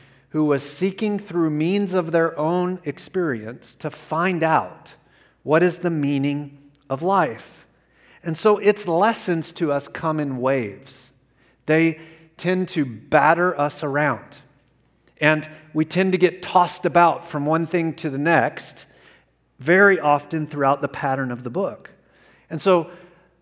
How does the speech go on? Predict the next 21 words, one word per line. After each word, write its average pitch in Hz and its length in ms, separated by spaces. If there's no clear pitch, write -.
it - 180
works 226 460
that 143 240
way 127 240
because 156 560
that's 143 300
how 143 240
life 139 440
works, - 540
isn't 139 180
it? 226 140
Have 160 200
you 165 40
felt 190 440
battered 170 320
around 160 580
recently 139 720
by 139 140
something 147 840
that - 260
came 143 540